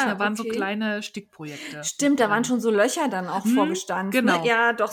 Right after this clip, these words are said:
Speaker 2: Ja.
Speaker 1: sowas hatte ich auch, glaub ich. Ja, ob jetzt mit einer Raupe, weiß ich nicht, aber da waren dann so Sachen drin, aus denen, mit denen man sticken konnte.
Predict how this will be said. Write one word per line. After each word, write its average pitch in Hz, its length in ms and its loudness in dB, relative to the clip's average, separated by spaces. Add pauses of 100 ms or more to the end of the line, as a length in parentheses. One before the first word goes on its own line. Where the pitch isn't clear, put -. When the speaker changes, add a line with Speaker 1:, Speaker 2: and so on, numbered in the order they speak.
Speaker 2:
Ja. 190 80 2
Speaker 1:
sowas 226 180 -2
hatte 240 140 -10
ich - 160 -12
auch, 185 240 -8
glaub 180 300 -10
ich. 180 280 -14
Ja, 202 200 -12
ob 208 120 -8
jetzt 220 160 0
mit 233 140 -8
einer 233 180 -4
Raupe, 254 320 -4
weiß 247 200 -4
ich 277 60 -10
nicht, 233 80 -6
aber 226 200 -4 (340)
da 214 140 -6
waren 214 120 -2
dann 220 120 -2
so 208 100 -6
Sachen 202 300 -6
drin, 202 260 -8
aus 190 200 -14
denen, 190 320 -8
mit 202 180 -10
denen 196 160 -8
man 95 200 -10
sticken - 340 -18
konnte. 202 340 -20